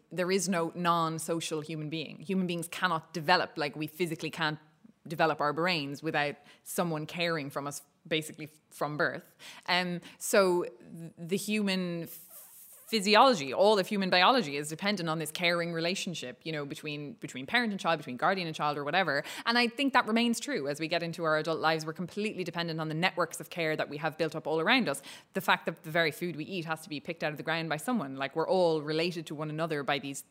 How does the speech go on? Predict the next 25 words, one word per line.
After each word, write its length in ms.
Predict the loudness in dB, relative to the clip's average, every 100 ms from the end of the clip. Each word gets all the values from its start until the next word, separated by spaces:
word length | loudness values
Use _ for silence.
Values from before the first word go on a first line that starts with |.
| -20
threads 400 | -6 0 0 -2
of 80 | -8
sort 160 | -8 -8
of 220 | -8 -14 -20 -20 _
interrelationship, 1160 | -4 -2 -2 -2 0 -2 -2 -6 -8 -10 -12 -16 -8
um, 400 | -2 -2 -2 -6 -6
and 180 | -4 0
that 120 | 2
are, 160 | 2 0
you 160 | -2
know, 80 | -6
increasingly 640 | -8 -6 -6 -6 -10 -10 -14 _
global. 560 | 0 2 2 -2 -8 -12 -18 -18 -6
So, 400 | 4 8 8 6
uh, 160 | 2 -8 -12 -18 -18 -6
it 200 | -2 2
just, 420 | 2 2 -2 -6 -8 -18 -20 -20 -12
the 220 | -6 2
idea 440 | 4 4 4 6 6
of 160 | 6
the 80 | 4
novel 500 | 2 2 0 -6 -2
as 160 | -2 0
being 300 | -2 -2 2
like 480 | 4 4 0 -6